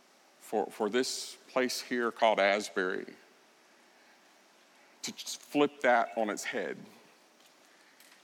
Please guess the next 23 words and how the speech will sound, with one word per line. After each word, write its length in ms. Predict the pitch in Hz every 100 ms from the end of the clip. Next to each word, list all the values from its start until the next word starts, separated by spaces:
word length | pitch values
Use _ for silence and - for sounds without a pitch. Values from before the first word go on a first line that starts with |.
| -
and 100 | 107
become 360 | 101 - 127
a 80 | 117
place 840 | 107 - 104 98 92 - - - - - - -
and 120 | 107
a 40 | 98
people 760 | - - 196 - 98 90 90 - -
that 120 | -
celebrate 560 | - 123 107 95 90 -
character. 600 | - 113 101 98 - - - _ _ _ _ _ _ _ - _ -
People 260 | 147 139
who 120 | 123 120
don't 240 | 135 -
retaliate 640 | 113 - 110 135 139 139 -
with 140 | -
each 180 | 127 -
other 240 | 123 139
when 160 | 131 120
they're 120 | 104
wrong. 440 | 104 110 113 110 113 - - _ _ _ _ _ - - _ - _
People 580 | - 156 - 147 139 131 - - - - - _ _ _ - - -
who 140 | 156
believe 800 | 120 117 117 135 139 135 135 123